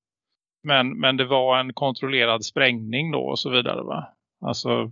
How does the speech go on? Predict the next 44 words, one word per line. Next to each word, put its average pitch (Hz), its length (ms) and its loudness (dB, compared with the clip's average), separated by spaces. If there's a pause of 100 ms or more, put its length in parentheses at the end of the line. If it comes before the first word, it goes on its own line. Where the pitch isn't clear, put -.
själva 120 340 4
förloppet 127 520 0
var 131 160 4
inte 120 180 -4
detsamma 127 520 0
då. 147 60 -4
Och 147 140 -2
så 143 120 0
skulle 139 260 4
ju 139 80 10
de 120 280 6 (540)
bringa 123 560 6 (400)
rättvisa 139 720 0
i - 20 4
detta 135 360 -2
då 139 80 -4
och 127 360 -8
föra 120 680 0 (560)
Bush 147 440 2
eller 127 200 2
vilka 127 260 0
det 131 60 0
var 123 160 4
som 127 140 -2
de 123 160 2
ansåg 120 320 2
var 131 60 2
inblandade 120 600 0
inför 123 200 -4
rätta - 340 -2
och 110 80 -4
sådär, 147 240 2
va? 139 140 -6
Men, 139 220 -2 (460)
men 147 100 -2
nu 160 80 4
har 180 120 6
det 190 60 6
ju 202 60 2
gått 190 180 4
tjugo 160 320 2
år 170 220 2
snart 190 320 0
då, 123 180 0